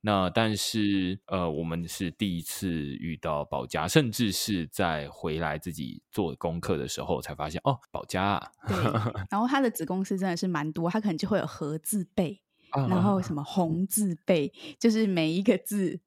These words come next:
Speaker 2: 一系列的这样子。
Speaker 1: 这个或许我们之后再录音讨论这样。
Speaker 2: 好。
Speaker 1: 那我们就先进到第一部分，这一个建案的一些基本资料。
Speaker 2: 好，我们今天参观的是桃园龟山的和进新建。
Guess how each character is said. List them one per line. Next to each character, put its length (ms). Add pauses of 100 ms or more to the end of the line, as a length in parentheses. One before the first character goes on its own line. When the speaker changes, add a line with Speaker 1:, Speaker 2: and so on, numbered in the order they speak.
Speaker 2:
一 120
系 300
列 240
的 120
这 40
样 80
子。 60
Speaker 1:
这 20
个 0
或 80
许 120
我 80
们 140
之 140
后 100
再 200
录 180
音 100
讨 180
论 200
这 80
样。 160
Speaker 2:
好。 400 (400)
Speaker 1:
那 80
我 60
们 80
就 240
先 400
进 260
到 260 (160)
第 160
一 60
部 180
分， 240 (320)
这 120
一 100
个 220
建 200
案 160
的 140
一 80
些 260
基 140
本 180
资 120
料。 320 (300)
Speaker 2:
好， 380
我 100
们 160
今 120
天 160
参 200
观 220
的 100
是 220
桃 460
园 340
龟 300
山 360
的 280
和 640
进 500
新 500
建。 280